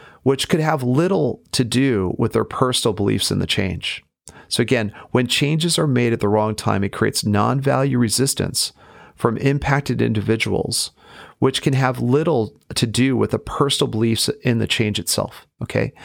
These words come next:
So I, I wanna emphasize that is that sometimes the resistance is really about that, and it's not about the emotions. Sometimes people believe in it. They just don't have the time for it, or they just can't figure out how to make the time for it.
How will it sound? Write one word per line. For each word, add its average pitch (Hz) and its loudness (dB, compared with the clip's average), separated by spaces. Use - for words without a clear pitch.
So 135 0
I, 147 2
I 151 0
wanna 143 0
emphasize 113 0
that 107 2
is - -2
that 101 0
sometimes 160 0
the 131 2
resistance 117 0
is 101 -2
really 117 2
about 98 0
that, 101 0
and 117 4
it's - -2
not 123 2
about 101 0
the 107 2
emotions. 98 0
Sometimes 165 0
people 160 -2
believe 139 0
in 190 0
it. - -10
They 120 4
just 120 0
don't 123 2
have 120 2
the 104 -2
time 123 0
for - -2
it, - -12
or 110 2
they 107 2
just 107 0
can't 113 -2
figure 113 2
out 101 0
how 110 0
to - -6
make 110 0
the - -8
time - -4
for - 0
it. - -10